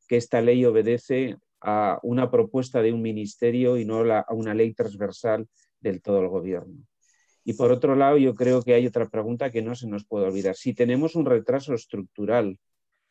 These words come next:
en cuanto al nivel de emisiones con respecto a mil novecientos noventa, fruto de un desarrollo legislativo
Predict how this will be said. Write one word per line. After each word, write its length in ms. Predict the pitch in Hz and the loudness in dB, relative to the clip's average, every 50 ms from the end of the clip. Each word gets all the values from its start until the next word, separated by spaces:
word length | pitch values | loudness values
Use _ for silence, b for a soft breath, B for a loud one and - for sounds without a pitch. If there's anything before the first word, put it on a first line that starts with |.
| _ _ _ | _ _ _
en 180 | 110 110 107 | -6 -6 -6
cuanto 680 | 104 - 113 107 104 104 101 - 107 104 101 92 - - _ | -2 0 0 2 2 0 -2 -2 0 0 0 0 -2 -6 _
al 180 | - 107 107 | -6 -4 -2
nivel 300 | 104 104 101 107 117 127 | -2 0 4 4 4 6
de 80 | 131 135 | 4 2
emisiones 520 | 123 117 113 104 - 131 127 123 117 104 | 0 0 -2 -4 -4 -2 -2 -2 -4 -6
con 180 | - - 110 107 | -8 -8 -6 -4
respecto 460 | 104 101 98 - - 123 120 123 - | -4 -6 -6 -4 -4 -4 -2 -2 -2
a 40 | 117 | -2
mil 180 | 107 117 123 123 | -2 -2 -2 -2
novecientos 600 | 123 120 113 104 104 120 120 120 117 - 117 107 | 0 0 0 0 0 -2 -6 -4 -2 -2 -4 -2
noventa, 540 | 107 101 107 107 104 104 104 - 87 85 - _ _ _ _ _ _ _ _ _ | -2 -4 -4 -4 -4 -6 -8 -10 -14 -16 -18 _ _ _ _ _ _ _ _ _
fruto 400 | _ 131 131 139 135 123 131 123 | _ 0 0 0 2 2 2 2
de 100 | 110 120 | 2 2
un 140 | 123 127 127 | 0 0 0
desarrollo 540 | 120 120 - 117 107 107 113 117 123 127 117 | 0 0 0 0 0 0 2 2 4 4 2
legislativo 920 | 110 104 - - 110 98 - 107 98 95 - - 131 131 120 113 101 98 | 2 0 -2 -6 -10 -8 -4 -4 -4 -4 0 0 0 0 0 -2 -6 -8